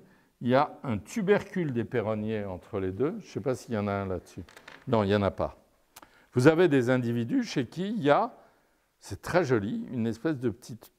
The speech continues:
paroi qui sort de l'os, comme ça. Plouc. Vous voyez ? En coupe, en coupe, cette pet-, vous avez l'os qui est comme ça, eh bien, vous avez une petite paroi. C'est chic.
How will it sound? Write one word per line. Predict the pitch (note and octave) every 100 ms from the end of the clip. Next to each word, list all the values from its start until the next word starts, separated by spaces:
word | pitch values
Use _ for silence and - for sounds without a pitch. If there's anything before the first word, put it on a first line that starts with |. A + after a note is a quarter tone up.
| _ _ _ _ _ -
paroi | A3 D#3 C#3+ C3+ D3 D#3 - _ _ _
qui | D3
sort | - - C#4+ C4+ A3+
de |
l'os, | F3+ D3 A#3+ -
comme | D#3 C#3+
ça. | - G4 _ -
Plouc. | A4 - - _ _ _ - -
Vous | A2
voyez ? | G2 G#2 A3 _ _ _ -
En | C#3 C#3
coupe, | - A#3 A#3 - - _ - _ _ _ _
en | C3 A#2
coupe, | - G3 A3 - - _
cette | _ C3 A#2
pet-, | - C3 -
vous | D#3 G#2
avez | B2 A#2
l'os | A#2 B2 -
qui | -
est | F2+
comme | G#2+ G2
ça, | F#3+ C4+
eh | F3
bien, | D3 D#3
vous | C#3
avez | C#3+ C#3
une | C3+ A#2+
petite | A#3+ - A3 -
paroi. | F#3 B2 A2+ G#2 - - _ _ _ _ - _ _ _ - _ _ _ _
C'est | - C3
chic. | - B2 - -